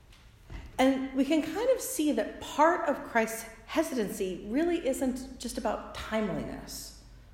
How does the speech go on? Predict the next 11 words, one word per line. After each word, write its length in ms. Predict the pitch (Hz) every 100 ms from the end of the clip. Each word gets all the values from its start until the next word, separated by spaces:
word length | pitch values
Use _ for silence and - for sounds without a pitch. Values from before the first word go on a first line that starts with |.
| - - - - - - - - - - - - - - -
but 100 | 233
it's 180 | 240
because 640 | - 277 277 294 - - -
he 100 | 302
knows 760 | 285 302 285 185 180 180 - - - - -
that 100 | 208
he 400 | - 269 277 226
will 120 | 233
not 640 | 240 247 254 277 277 - -
be 180 | 233
fulfilling 680 | 220 208 - 247 226 220 202